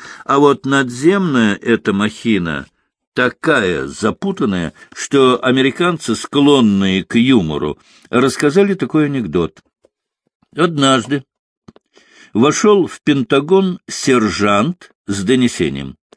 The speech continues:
Он так запутался в лабиринте комнат и коридоров, его так много посылали из отдела в отдел,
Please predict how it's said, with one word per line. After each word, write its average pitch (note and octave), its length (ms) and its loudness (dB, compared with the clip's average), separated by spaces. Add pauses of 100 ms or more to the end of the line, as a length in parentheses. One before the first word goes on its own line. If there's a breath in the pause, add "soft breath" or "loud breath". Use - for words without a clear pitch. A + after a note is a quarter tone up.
(300 loud breath)
Он D3 260 0
так A#2 300 0
запутался F2 800 -4
в E2 60 -2
лабиринте A#2+ 640 2
комнат G#2 560 0
и G2 480 -2
коридоров, D#3 600 0 (880 loud breath)
его C3+ 300 4
так F3 400 0
много D3+ 600 2
посылали A#2 600 2
из A2 180 2
отдела A2+ 540 2
в F2 100 -2
отдел, G2 460 0